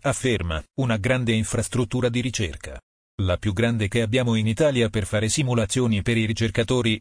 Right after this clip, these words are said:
che potranno usare per accedere a finanziamenti e bandi europei." Il simulatore è inoltre al servizio del tessuto delle imprese automotive della regione.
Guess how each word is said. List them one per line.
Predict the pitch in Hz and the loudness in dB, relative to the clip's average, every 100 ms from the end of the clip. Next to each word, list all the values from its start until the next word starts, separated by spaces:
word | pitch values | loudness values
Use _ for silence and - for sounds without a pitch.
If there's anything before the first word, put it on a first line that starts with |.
| _ | _
che | - 104 | -4 -2
potranno | 120 113 117 117 113 | 0 0 0 2 2
usare | 113 139 117 | 2 2 2
per | 113 | 0
accedere | 110 120 110 104 95 | 0 2 2 2 0
a | |
finanziamenti | 92 123 117 107 120 117 113 98 | 0 0 0 0 0 0 0 0
e | 101 | 0
bandi | 95 110 117 120 | 0 0 0 0
europei." | 120 131 - 90 65 65 _ _ _ | 0 -2 -2 -4 -6 -12 _ _ _
Il | - 98 | -2 -2
simulatore | 87 156 123 113 107 104 107 | 0 0 2 0 2 2 2
è | |
inoltre | 98 110 135 117 107 95 | 2 0 -2 -2 0 0
al | 92 | 0
servizio | 104 87 104 - 110 | -2 -2 -2 0 0
del | 104 101 | 0 0
tessuto | 113 - 113 101 | -2 -2 -2 -4
delle | 90 87 87 | -4 -6 -6
imprese | 90 95 101 131 | -4 -2 0 0
automotive | 131 127 117 135 113 110 | 2 2 2 0 -2 0
della | 110 110 | 0 0
regione. | 117 98 65 60 | -2 -4 -6 -10